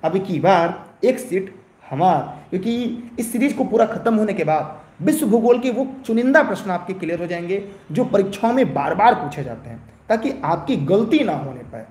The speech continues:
और selection का मतलब वही है कि ज़्यादा से ज़्यादा प्रश्नों को सही करना। कल मिलते हैं फिर इसी time पर, तब तक के लिए बाय, जय हिंद,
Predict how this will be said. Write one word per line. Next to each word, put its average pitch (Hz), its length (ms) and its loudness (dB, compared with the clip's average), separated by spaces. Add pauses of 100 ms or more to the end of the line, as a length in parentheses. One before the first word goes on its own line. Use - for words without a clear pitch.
(640)
और 190 80 2
selection 214 400 0
का 226 80 0
मतलब 180 360 4
वही 247 180 4
है 247 100 -2
कि 240 100 -4 (220)
ज़्यादा 240 260 0
से 254 60 2
ज़्यादा 247 180 0
प्रश्नों 220 280 -8
को 247 100 -4
सही 151 280 -6
करना। 120 320 -12 (280)
कल 254 140 4
मिलते 262 240 2
हैं - 80 0
फिर 262 120 -2
इसी 226 180 -2
time 147 220 -4
पर, - 240 -12 (160)
तब 202 160 -4
तक - 140 -4
के 202 80 -4
लिए 175 140 2
बाय, 165 320 0 (440)
जय 143 200 6
हिंद, 269 480 0